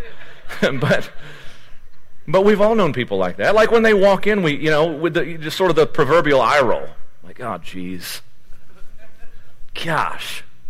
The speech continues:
Don't we? And, and I'm not being unkind. I'm sure we've all been there at some point in our lives when that, that's who I, that's, that was me, right?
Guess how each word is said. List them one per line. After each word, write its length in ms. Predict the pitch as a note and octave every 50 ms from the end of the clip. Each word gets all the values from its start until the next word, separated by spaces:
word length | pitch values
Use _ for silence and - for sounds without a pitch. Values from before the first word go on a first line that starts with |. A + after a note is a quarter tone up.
| - - - - - - - - - - - - - - - -
Don't 200 | A2+ B2+ D3+ E3
we? 260 | F#3 G#3+ A#3 B3 F#3+ - - - - - - - - - - - - - - - - - - - - - - - - - - - - - - - - - - - - - - - - -
And, 160 | F#3 F#3+ F#3
and 120 | G3 F#3
I'm 80 | F3+ F3
not 180 | F#3 G#3 G3 F3
being 160 | G#3 G3 F#3
unkind. 640 | F3 D#3+ D3+ D3 - G3 G#3+ A3+ G#3+ F#3+ E3+ D3+ -
I'm 80 | -
sure 160 | - - E3+
we've 180 | D#3+ D3+ C#3+ B2+
all 160 | D3+ D3 C#3
been 240 | C3 D3 D#3+ F3 F#3+
there 200 | F3+ E3 D3+ C#3
at 100 | C3 -
some 220 | - D3 C#3+ C#3
point 240 | A#2+ C3+ C#3+ C#3 B2
in 40 | B2
our 80 | A#2+ A#2+
lives 360 | B2 D3 E3 F3 F3 D3 B2
when 140 | C3 A#2+ B2
that, 220 | C3+ - A#2+ B2
that's 380 | B2 A#2+ A2+ B2+ B2 B2 A#2+ -
who 140 | C3+ B2+ B2
I, 200 | B2+ C3+ F3+ B2
that's, 200 | B2+ B2+ - -
that 240 | C3+ A#2+ B2+ - B2+
was 140 | B2 G2+
me, 300 | A2 C#3+ F#3+ E3+ A2+ - - - -
right? 300 | - A#2+ C3 D3+ E3+